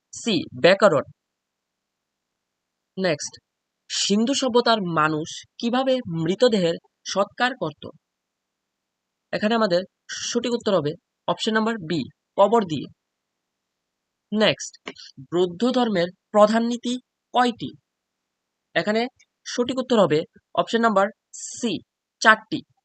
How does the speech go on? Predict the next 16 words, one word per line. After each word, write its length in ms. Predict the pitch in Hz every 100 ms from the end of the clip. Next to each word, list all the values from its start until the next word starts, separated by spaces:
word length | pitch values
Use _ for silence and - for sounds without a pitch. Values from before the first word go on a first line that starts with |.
| _ _ _ _ _ _ _ _ _ _ _ _ _ _ _ _
নেক্সট, 360 | 202 175 - - _ - - - - _ _ _ _ _ _ _ _ -
ভগবত 400 | 175 180 247 277 -
গীতা 240 | 220 165 165 - _ _ _
কোন 140 | 247 277 240
মহাকাব্যের 500 | 202 202 214 190 220 -
অংশ? 300 | 151 151 139 - - _ _ _ _ _ _ -
এখানে 260 | 175 233
আমাদের 260 | 254 208 170 - - - -
সঠিক 300 | - 220 247
অপশন 240 | 233 202
হবে 180 | 185 143 165 _ _ _
অপশন 280 | 175 - 226
নাম্বার 240 | 226 202 214 - _ _ -
বি, 120 | 165 123 - _ _ -
মহাভারত। 600 | 151 156 190 185 147 - _ _ _ _ _ _ _ _ _ _ _ _ _ _ _ _ -
নেক্সট, 380 | 208 160 -